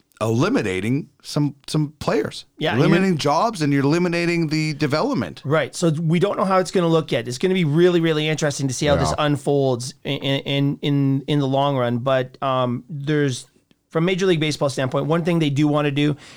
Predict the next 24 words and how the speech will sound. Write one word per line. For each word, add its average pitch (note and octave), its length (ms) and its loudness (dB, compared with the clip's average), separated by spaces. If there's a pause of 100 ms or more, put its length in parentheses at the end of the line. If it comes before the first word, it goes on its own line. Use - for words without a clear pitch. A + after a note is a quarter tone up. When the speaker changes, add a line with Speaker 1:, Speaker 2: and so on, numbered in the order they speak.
(160)
Speaker 2:
they D#3 200 0
wanna D#3 260 2
pay C#3+ 380 -2
the C#3 80 0
minor C3 300 0
league B2 200 -2
players A#2+ 300 -4
more. A2 300 -10 (360)
So D3+ 200 0
part F3 260 0
of F3+ 140 -2
the, D3+ 320 0
part D#3 260 -4
of D#3+ 140 -2
the C#3+ 520 2
proposal C#3+ 520 0
here B2 260 -2
is A#2 240 -2 (300)
they D3 140 2
are D#3 180 2
gonna D3 160 2
eliminate C3+ 400 0
some B2+ 120 -6
teams, A2+ 460 -12